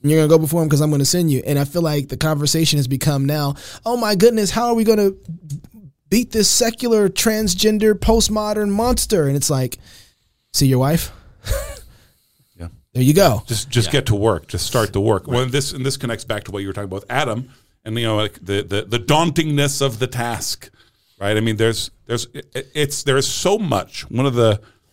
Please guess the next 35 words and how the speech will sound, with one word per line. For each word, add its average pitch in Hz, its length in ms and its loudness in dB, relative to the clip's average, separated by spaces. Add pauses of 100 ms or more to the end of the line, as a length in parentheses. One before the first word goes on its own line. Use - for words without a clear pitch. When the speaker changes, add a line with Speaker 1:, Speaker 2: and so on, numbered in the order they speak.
(160)
Speaker 2:
one 127 140 0
of 147 60 2
the 110 280 4
masculine 107 840 -2
lessons 95 440 -4
it 82 100 -10
took 113 140 -8
me 95 100 -4
the 90 120 -6
longest 92 840 -4
to - 120 -8
learn 82 640 -8 (580)
was 92 400 -2 (560)
just 123 200 -4
start 147 260 -4
working. 104 340 -8 (480)
I 131 100 2
always 151 460 2
worked 135 260 0
off 117 140 -2
of 98 160 -10
cleverness. 92 720 -8
I, 98 180 -6
I, - 80 -14
I, 127 260 -2 (140)
I 131 100 0
actually 156 300 -2
Speaker 1:
Mm. 151 100 -4
Speaker 2:
had 143 300 2
an, 131 140 -6 (120)
an 104 120 -6
idea 120 500 -4
in 117 160 -8
my 110 140 -6
head 98 460 -6